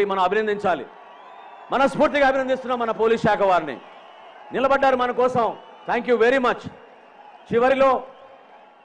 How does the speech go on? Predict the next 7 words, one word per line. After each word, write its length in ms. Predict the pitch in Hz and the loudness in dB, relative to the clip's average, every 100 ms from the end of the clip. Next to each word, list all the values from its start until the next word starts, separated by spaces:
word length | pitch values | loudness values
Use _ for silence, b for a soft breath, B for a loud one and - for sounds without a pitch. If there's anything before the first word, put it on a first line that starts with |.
| _ - | _ -4
రావాలి 500 | 170 254 269 269 269 | 2 4 4 4 2
కావాలి 420 | 254 262 269 269 | 2 4 4 4
అన్నారు, 360 | 254 254 247 180 - - - - - - 180 | 4 4 2 2 -2 -16 -20 -20 -20 -12 -6
వచ్చింది 360 | 202 269 254 | -4 -2 0
ఏంటి 160 | 269 269 | 0 0
మనకి? 340 | 269 262 247 165 - - - - - - - 160 | -2 0 2 0 -4 -20 -20 -20 -20 -20 -12 -6
అంధకారం. 540 | 247 285 294 285 262 | -2 0 4 4 2